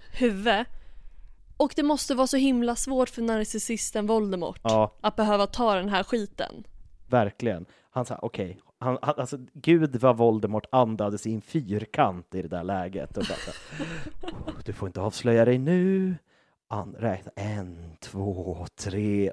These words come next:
Speaker 2: Puff, snöboll i ansiktet. Fyra, fem, sex. Han måste varit som en så här riktigt bra pedagog när det är någon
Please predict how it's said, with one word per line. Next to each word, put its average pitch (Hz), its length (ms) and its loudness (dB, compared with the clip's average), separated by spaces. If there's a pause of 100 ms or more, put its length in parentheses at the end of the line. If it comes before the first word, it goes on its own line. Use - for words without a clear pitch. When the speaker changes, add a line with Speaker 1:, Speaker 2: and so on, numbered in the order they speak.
(120)
Speaker 2:
Puff, - 400 -4
snöboll 113 420 4
i - 20 4
ansiktet. 104 400 -4
Fyra, 101 760 -2
fem, 101 640 -2
sex. - 200 -10 (280)
Han 139 180 0
måste 143 240 0
varit 113 180 0
som 110 100 -6
en 110 120 -2
så - 80 -2
här 98 160 -2
riktigt 110 460 -12
bra 95 240 -2
pedagog 98 840 -2
när 92 140 -4
det 92 60 -2
är 98 40 -2
någon 92 240 -4